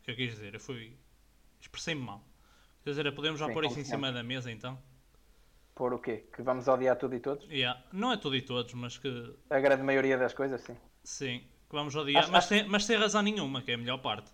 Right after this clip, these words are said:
Speaker 1: É tipo, no fundo não odiamos nada, mas
Speaker 2: É assim, tecnicamente não é sem razão, é por,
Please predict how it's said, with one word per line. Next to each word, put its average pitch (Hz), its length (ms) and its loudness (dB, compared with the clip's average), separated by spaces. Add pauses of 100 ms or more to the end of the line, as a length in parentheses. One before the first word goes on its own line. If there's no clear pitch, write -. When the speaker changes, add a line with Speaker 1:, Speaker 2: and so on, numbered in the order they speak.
(120)
Speaker 1:
É 123 120 -8
tipo, 110 420 -12
no 139 160 -6
fundo 143 260 -6
não 139 100 -4
odiamos 135 400 -2
nada, 143 400 -8 (100)
mas 143 440 -10
Speaker 2:
É 285 60 6
assim, 226 200 2 (280)
tecnicamente 196 760 2
não 185 80 0
é 185 60 0
sem 185 180 -2
razão, 151 480 2
é 123 60 -8
por, 135 200 -6